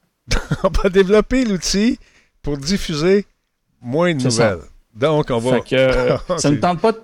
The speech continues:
Speaker 2: payer, fait qu'on va juste plus donner vos nouvelles par Facebook.
Speaker 1: Ok.
Speaker 2: C'est ça.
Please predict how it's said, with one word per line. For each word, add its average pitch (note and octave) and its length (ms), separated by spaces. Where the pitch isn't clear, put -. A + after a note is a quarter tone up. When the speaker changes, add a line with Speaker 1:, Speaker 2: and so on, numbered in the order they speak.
Speaker 2:
payer, F3+ 600
fait D3 220
qu'on D#3 160
va D#3 120
juste G3+ 420
plus G#3+ 320
donner E3 540
vos D#3 200
nouvelles D#3 440
par D#3 260
Facebook. B2+ 440
Speaker 1:
Ok. A#2+ 140
Speaker 2:
C'est B2+ 100
ça. B2 100